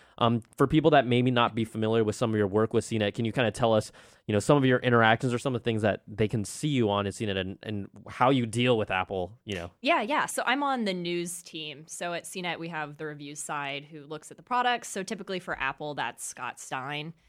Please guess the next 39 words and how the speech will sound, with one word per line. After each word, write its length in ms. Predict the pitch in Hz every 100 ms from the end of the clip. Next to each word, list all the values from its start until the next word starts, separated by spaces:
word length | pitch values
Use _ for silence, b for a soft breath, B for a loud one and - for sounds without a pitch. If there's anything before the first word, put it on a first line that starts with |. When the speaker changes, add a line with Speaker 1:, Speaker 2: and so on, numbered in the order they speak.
| _ _ _
Speaker 2:
Um, 440 | 170 170 156 143 -
on 120 | 208
the 80 | 208
news 220 | 226 233
side, 400 | - 185 175 165
I 140 | - 180
cover 600 | 180 170 175 165 160 156
Apple 320 | 165 160 170 160
and 140 | 151
Samsung. 580 | - 101 156 - 95 139 _ _ _
So 260 | - 208 202
pretty 220 | 190 233
much 240 | 233 226 -
anything 440 | 185 180 190 175
big 340 | 165 160 160 160
happening 360 | 160 151 165
with 120 | 160 156 _ _
either 240 | 170 156
company, 600 | 151 - 151 226 277 285 262
I'm 200 | 170 165
gonna 140 | 165
be 120 | 151
writing 300 | 143 135 143
about 300 | 160 165 170
it. 240 | 175 170 - _ _ -
I 120 | 170
go 120 | 165 170
to 80 |
all 120 | 160 165
their 160 | 156
events. 640 | 165 262 269 254 - - -
Speaker 1:
<laughs> 40 |
Speaker 2:
Um, 360 | 165 160 156 156
Speaker 1:
You 220 | 117 104
do. 380 | 110 117 120 107
Speaker 2:
I 220 | 113 165 165
do. 480 | 185 226 190 180 196 B B -
Um, 480 | 240 233 214 196 196
yeah, 160 | 202